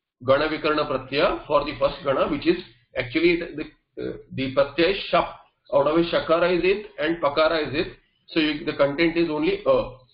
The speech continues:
Shakara will cause some, uh, uh, some set of rules. Pakara as it will cause some set of rules. The content is a. This is our interest. Gach plus a will become gaccha, and ti, the content being ti, will become gacchati.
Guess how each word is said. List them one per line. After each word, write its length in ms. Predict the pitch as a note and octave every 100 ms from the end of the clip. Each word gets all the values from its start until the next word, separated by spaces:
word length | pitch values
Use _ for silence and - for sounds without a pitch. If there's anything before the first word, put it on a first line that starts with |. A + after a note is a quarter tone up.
| _ -
Shakara 380 | F3 C#3+ E3+ F3
will 160 | F3 E3+
cause 220 | E3 D#3+
some, 400 | E3+ D#3 D#3 -
uh, 1000 | C#3 C#3 C3 B2+ B2+ - _ _ _ -
uh, 280 | B2 B2 A#2+
some 160 | - D4
set 140 | D3
of 180 | D#3+ D3
rules. 220 | E3 B2+ A2+ -
Pakara 520 | D3 D#3+ E3+ F3 F3+
as 120 | D3+ D3 -
it 200 | E3+ E3+
will 140 | E3 D3
cause 260 | D3 F#3+
some 180 | D3 C#3+
set 160 | C#3+ C3
of 160 | C3 A#2
rules. 260 | D3 - - _ _
The 100 | -
content 440 | - D3+ - B3+ G#3+
is 100 | F3 -
a. 220 | A#2+ G#2+ - _ _ -
This 140 | -
is 80 | F3 D#3+
our 140 | D3
interest. 360 | B2+ B2 B3+ - _ _ _ _ B2
Gach 200 | E3+ - -
plus 180 | E3+ E3+ - -
a 200 | F3 F#3
will 160 | D#3+
become 320 | C#3+ D3+ C#3+
gaccha, 600 | C3+ B2+ - - D3 F3+ - _ _ _ -
and 240 | D#3 -
ti, 360 | - F#3+ - -
the 80 | C#3
content 420 | D3+ C#3+ E3 E3
being 280 | D3+ D3+ C#3
ti, 280 | E3+ - -
will 100 | C#3+
become 340 | C#3+ C#3+ F#3+ C#3+
gacchati. 680 | A#2+ - C3+ A#2+ D#3 -